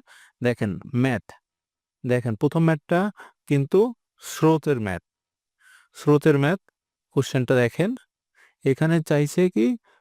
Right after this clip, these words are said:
কত সময় লাগবে সেটা হচ্ছে বের করতে হবে। তাহলে এই ম্যাথটা দেখেন, সলিউশন করে দেওয়া আছে। সলিউশন দেখে ভালোভাবে বুঝবেন, কারণ এই টাইপের ম্যাথ কিন্তু যে কোনো পরীক্ষায় আসতে পারে।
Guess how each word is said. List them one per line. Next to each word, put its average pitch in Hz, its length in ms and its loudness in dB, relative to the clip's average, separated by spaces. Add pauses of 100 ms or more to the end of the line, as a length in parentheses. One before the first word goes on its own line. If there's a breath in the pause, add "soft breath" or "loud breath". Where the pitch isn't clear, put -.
(140)
কত 156 220 0
সময় 160 380 2
লাগবে 151 460 2
সেটা 151 360 -2
হচ্ছে 131 220 -2
বের 120 160 2
করতে 131 280 -4
হবে। 120 240 2 (560 loud breath)
তাহলে 139 360 0 (380)
এই 127 120 2
ম্যাথটা 139 280 0
দেখেন, 127 340 0
সলিউশন 139 460 -2
করে 123 240 -2
দেওয়া 120 240 0
আছে। 143 240 -4 (400 loud breath)
সলিউশন 127 560 0
দেখে 135 300 0
ভালোভাবে 120 460 0
বুঝবেন, 113 480 2 (360 soft breath)
কারণ 120 180 0
এই 113 100 2
টাইপের 123 300 0
ম্যাথ 123 200 0
কিন্তু 127 260 -2
যে 113 140 2
কোনো 120 180 -2
পরীক্ষায় 117 280 -2
আসতে 107 220 -6
পারে। 113 200 0